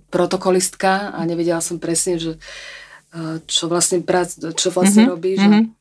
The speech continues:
Speaker 1: a je to úžasne zaujímavé. Ja som toho veľmi plná. A, a to je vlastne, e, robiť osobnú štilistku našej prezidentke. To je v podstate top a, a veľmi si to užívam, musím povedať.
Speaker 2: E,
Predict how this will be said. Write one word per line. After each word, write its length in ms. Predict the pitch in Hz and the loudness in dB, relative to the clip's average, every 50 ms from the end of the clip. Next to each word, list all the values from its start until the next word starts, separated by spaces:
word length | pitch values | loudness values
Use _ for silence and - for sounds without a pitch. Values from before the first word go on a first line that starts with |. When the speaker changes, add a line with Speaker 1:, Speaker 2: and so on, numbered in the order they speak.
| _ _ _ _ _ _ _ _ - - | _ _ _ _ _ _ _ _ -12 -8
Speaker 1:
a 80 | 165 165 | -6 -6
je 80 | 165 | -4
to 140 | 165 170 170 | -4 -2 -2
úžasne 340 | 170 165 196 185 - 185 175 | -2 -2 -4 -4 -4 -4 -2
zaujímavé. 600 | 160 170 165 170 170 175 175 170 185 185 185 185 - _ _ _ _ _ _ _ _ - _ _ _ _ _ _ - | -2 -2 -2 0 0 0 -2 -2 -4 -4 -6 -8 -12 _ _ _ _ _ _ _ _ -20 _ _ _ _ _ _ -12
Ja 140 | - 185 165 | -10 -8 -4
som 160 | - 175 170 | -2 -2 0
toho 160 | 170 170 175 | 0 0 0
veľmi 260 | 165 165 165 175 185 175 | 0 0 0 0 -2 -2
plná. 440 | 180 175 175 180 180 190 190 185 _ - - - - - - - - - _ _ | -2 -2 0 0 0 -2 -4 -8 _ -20 -20 -20 -20 -20 -20 -20 -20 -20 _ _
A, 100 | - 170 165 165 165 165 | -8 -6 -4 -2 -2 -4
a 60 | 165 | -4
to 100 | 175 - | -2 0
je 80 | 190 170 | 0 2
vlastne, 340 | 349 349 330 - - 370 339 | 2 2 0 0 0 0 -2
e, 80 | - - _ _ _ _ - - - 175 170 165 165 | -2 -4 _ _ _ _ -8 -4 -2 0 0 0 0
robiť 240 | 165 170 160 165 160 - _ _ - | 0 0 -2 -4 -6 -10 _ _ -4
osobnú 360 | - 165 165 - 165 175 165 | -4 -2 -2 -2 0 0 0
štilistku 840 | 160 - - 175 170 170 160 - - - 160 151 151 143 - - - - - _ _ | 0 0 0 2 2 2 0 -4 -6 -8 -10 -8 -8 -8 -10 -12 -16 -20 -20 _ _
našej 340 | - - 156 156 151 - 170 | -12 -8 -4 -4 -4 -4 -4
prezidentke. 800 | - 160 160 156 160 151 156 151 151 151 - - 156 151 151 - | -2 -2 -2 -2 0 0 0 0 0 0 -2 -6 -8 -8 -8 -8
To 120 | _ 156 156 | _ -4 -2
je 120 | 156 151 151 | -2 -2 -4
v 260 | 151 - _ _ _ _ | -6 -10 _ _ _ _
podstate 380 | - 165 160 - 151 - 160 156 147 - _ _ _ _ - _ - | -6 -4 -4 -4 -2 -2 -2 -2 -2 -4 _ _ _ _ -20 _ 0
top 320 | - 190 196 196 - - | 2 2 2 2 0 -4
a, 320 | - - 156 156 151 147 147 - _ _ _ _ _ _ _ _ | -6 -4 -4 -2 -4 -4 -6 -10 _ _ _ _ _ _ _ _
a 100 | - - | -10 -4
veľmi 220 | 160 175 180 180 180 | 0 0 2 2 0
si 140 | 175 170 | -2 -2
to 120 | 160 160 156 | -2 -2 -2
užívam, 540 | 151 151 147 160 151 151 143 143 151 156 - _ - - - _ _ _ _ _ - - - | -2 -2 -2 -4 -4 -2 -2 -2 -2 -4 -6 _ -20 -20 -20 _ _ _ _ _ -18 -16 -10
musím 260 | - 160 156 - 165 156 | -8 -6 -4 -2 -2 -4
povedať. 520 | - 151 156 147 156 156 160 - - - | -2 -4 -4 -4 -4 -6 -6 -10 -14 -6
Speaker 2:
E, 420 | _ - 175 185 185 180 170 - | _ 2 4 6 6 6 4 2